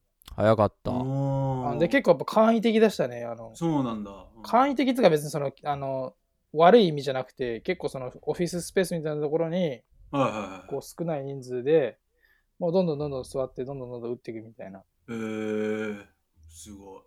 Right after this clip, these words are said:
Speaker 3: 感じ。
Speaker 1: やっぱね、スピード感がやっぱりすごいよね、
Speaker 2: スピード感。
Speaker 1: 卵が。あれ、同じこと日本じゃ絶対できないんだろうなと思うよね。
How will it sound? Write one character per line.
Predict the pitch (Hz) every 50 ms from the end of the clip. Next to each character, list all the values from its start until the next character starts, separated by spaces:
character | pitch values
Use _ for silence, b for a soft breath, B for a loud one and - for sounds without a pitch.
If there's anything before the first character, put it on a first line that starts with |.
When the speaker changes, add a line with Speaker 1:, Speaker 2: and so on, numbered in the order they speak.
| _ _ _
Speaker 3:
感 | _ - 135 135
じ。 | 135 131
Speaker 1:
や | 101 101
っ | 101
ぱ | - - 104
ね、 | 98 98 95 95 95 95 95 98 95
ス | - - - - -
ピ | - 202 220
ー | 240
ド | 262 262
感 | 254 226 170 120 107
が | 98 92 95 92 92
や | 92 90
っ | -
ぱ | - 92 90
り | 90
す | - - - 104
ご | 104 151 185
い | 139 98
よ | 90
ね、 |
Speaker 2:
ス | 90 95
ピ | 98
ー | 92
ド | -
感。 | 104 104
Speaker 1:
卵 | 101 98 95 92 92 95
が。 | 101 101 101 98
あ |
れ、 | 101 104 98
同 | 95 95 107 143 214 320 330
じ | - -
こ | 339
と | - - 117
日 | 104 104
本 | 110 202 247 233
じ | 127
ゃ | 104
絶 | - 98 92 -
対 | - 143 160
で | 165 175
き | 170 220
な | 226 185
い | 139
ん |
だ | 101 -
ろ | - - 190
う |
な | 190 190 190 202 196
と | - 190
思 | 190 196 -
う | -
よ | - -
ね。 | - 107 101 95 95 -